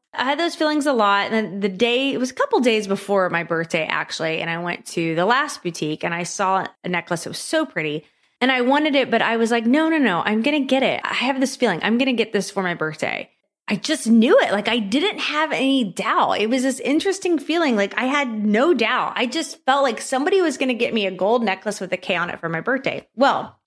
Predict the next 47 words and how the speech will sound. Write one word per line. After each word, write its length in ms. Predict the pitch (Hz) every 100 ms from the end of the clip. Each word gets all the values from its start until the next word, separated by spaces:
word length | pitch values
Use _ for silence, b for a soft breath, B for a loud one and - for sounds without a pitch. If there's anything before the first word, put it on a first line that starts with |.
| -
my 200 | 185 185
birthday 880 | 247 508 571 240 180 160 226 370 _ -
comes 200 | 180 165
around 440 | 160 156 208 294 -
and 220 | 208 202 202
I 80 |
get 120 | 196 202
a 60 |
text 400 | 202 - - -
from 280 | 196 185 185
one 220 | - 175
of 80 | 175
my 460 | 175 170 165 170 175 _ _ -
besties, 880 | 190 220 - - 214 196 247 269 208
beautiful 480 | 220 247 262 240 214
besties 540 | 208 196 - 240 233
and 140 | 214
neighbors. 440 | 190 180 185 190 190
And 140 | 185
she 100 | -
said, 200 | 190 185
"I 100 | 175
just 220 | 180 226
left 160 | 262 254
something 340 | 226 202 185
on 80 | 175
your 120 | 156
porch." 500 | 165 - 226 - -
Well, 100 | 180
I 120 | 175 -
open 260 | 196 254
it 100 | 247
up 320 | 202 185 185 _ _ _ -
and 400 | 180 175 165 175
she 120 | 185
has 120 | 170
several 320 | - 190 226
different 440 | 208 196 196 185 -
amazing 560 | 180 180 185 233 226
gifts 420 | 185 151 170 -
in 140 | - 208
the 80 | 226
gift 220 | 165 156
sack. 360 | - 147 160 -
And 320 | 175 165 160
one 380 | 165 208 277 285
of 600 | 190 160 156 202 254